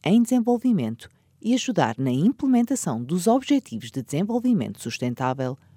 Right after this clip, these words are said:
para acabar com a fome e a pobreza até dois mil e trinta. O fida e o A F D têm uma abordagem semelhante ao desenvolvimento agrícola e rural e priorizam o investimento em produções de pequena escala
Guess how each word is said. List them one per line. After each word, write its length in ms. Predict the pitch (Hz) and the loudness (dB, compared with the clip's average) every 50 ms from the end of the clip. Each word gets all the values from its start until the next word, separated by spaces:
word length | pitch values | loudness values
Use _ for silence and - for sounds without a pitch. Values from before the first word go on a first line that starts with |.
| - _ _ | -20 _ _
para 160 | - 254 269 | 0 2 2
acabar 460 | 277 269 - 302 226 - 139 85 69 - - | 2 2 2 0 2 2 2 0 0 -4 -4
com 140 | - - 240 | 2 4 4
a 40 | 277 | 4
fome 400 | - - 147 113 117 135 131 131 _ _ | 4 2 2 2 2 -2 -6 -12 _ _
e 120 | - 135 123 | -4 -2 -2
a 40 | |
pobreza 640 | - - 135 123 143 135 135 135 127 - 135 135 139 - _ _ _ _ _ - | -2 -2 -4 -2 0 0 2 0 0 -2 -4 -6 -6 -8 _ _ _ _ _ -6
até 240 | 220 - 277 262 | -4 0 -2 0
dois 260 | 254 277 269 254 208 - | 2 2 2 0 0 -2
mil 180 | 147 120 107 101 | -4 -6 -6 -6
e 100 | 117 120 | -8 -6
trinta. 540 | - - 143 139 120 113 - 104 95 107 - _ _ _ _ _ _ _ _ _ _ | -4 -2 0 0 0 -2 -4 -8 -10 -10 -14 _ _ _ _ _ _ _ _ _ _
O 100 | 185 165 | -4 -4
fida 440 | - - 170 147 113 117 113 110 - | -4 -4 -6 -4 -4 -4 -4 -4 -6
e 120 | - 139 139 | -4 -4 -2
o 120 | 131 131 | 2 2
A 120 | 160 208 226 | 2 2 2
F 220 | 220 226 214 - | 0 -2 -4 -4
D 280 | - 131 117 110 104 101 - - | -4 -4 -2 -2 -4 -6 -6 -4
têm 200 | 175 180 226 233 | 0 2 2 2
uma 200 | 240 233 226 233 | 2 2 2 0
abordagem 600 | 214 226 208 196 - 117 104 117 - 113 117 120 | 0 0 -2 0 0 -2 -2 -2 -4 -6 -6 -6
semelhante 720 | - - 233 269 277 240 180 127 98 101 113 - - - _ _ | -4 0 0 2 2 2 2 0 -2 -4 -8 -10 -14 -20 _ _
ao 140 | _ - 175 | _ -2 -2
desenvolvimento 880 | 175 - - 214 233 220 254 247 - 254 220 165 110 90 107 - - | 0 2 2 2 2 2 0 0 0 0 0 0 -2 -4 -4 -2 -2
agrícola 500 | 147 135 - - 123 - - _ 127 113 | -2 -2 -2 -4 -6 -6 -6 _ -6 -4
e 80 | 110 110 | -4 -6
rural 500 | 117 - - 135 135 127 127 123 135 135 - _ _ _ _ _ | -8 -6 -4 -2 0 0 0 -2 -4 -8 -12 _ _ _ _ _
e 100 | - 185 | -8 -8
priorizam 680 | - - - 269 262 226 156 139 120 113 - 120 123 | -4 0 2 2 2 2 0 -2 -4 -4 -4 -4 -2
o 40 | 135 | 0
investimento 680 | 185 233 226 - - - 254 220 151 107 107 - - | 0 0 0 -2 -4 -2 0 0 0 0 -4 -4 -4
em 80 | 107 127 | -4 -4
produções 600 | - - 135 131 127 - - - 123 110 110 110 | -4 -4 -6 -6 -6 -8 -6 -4 -4 -4 -4 -6
de 100 | - - | -8 -10
pequena 420 | - - - - - 135 147 190 208 | -12 -12 -10 -6 -4 -2 0 0 0
escala 520 | - - - 139 123 120 120 120 120 135 | -2 -2 -2 -2 -4 -2 -4 -8 -10 -10